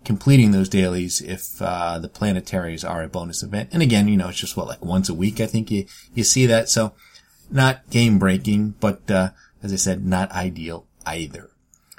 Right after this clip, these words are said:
Uh, if you change appearance while on Iokath, it will not be updated in Iokath cutscenes until you leave the planet and return. Again,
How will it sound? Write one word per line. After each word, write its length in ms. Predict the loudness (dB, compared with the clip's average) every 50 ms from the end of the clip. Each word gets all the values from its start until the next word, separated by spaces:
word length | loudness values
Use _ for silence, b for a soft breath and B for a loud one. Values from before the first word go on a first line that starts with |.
| -8 -2
Uh, 160 | 0 0 2 2
if 160 | 2 2 2
you 60 | 2 0
change 260 | 0 2 2 2 0
appearance 600 | -2 -8 -6 -2 0 2 2 2 0 -2 -4 -2
while 160 | -2 -2 -2
on 140 | -2 -6 -8
Iokath, 600 | -12 -12 -12 -12 -12 -12 -12 -12 -12 -12 -14 -18 -8 _
it 140 | -4 -2 -2
will 140 | 0 2 4
not 280 | 4 4 4 4 2
be 160 | 2 0 0 2
updated 600 | 2 2 0 0 0 -2 0 0 0 -2 -2 -6 _ _ -2
in 200 | 0 2 2 0 -2 -2
Iokath 560 | -2 0 0 0 -2 -4 -2 -2 -2 -2 -2
cutscenes 760 | -2 -2 -2 0 2 2 4 4 6 6 4 4 2 0 2 2
until 300 | 2 4 4 2 4 6
you 160 | 6 6 6
leave 440 | 6 6 6 6 4 4 2 0 -2
the 100 | -2 -2
planet 480 | -2 -4 -2 0 2 2 0 0 -4 _ _ -10
and 200 | -8 -8 -6 -6
return. 560 | -6 -8 -8 -8 -6 -4 -2 -2 -4 -6 -8 _ _ B B B B B B B B B B
Again, 380 | -2 0 2 2 2 2 0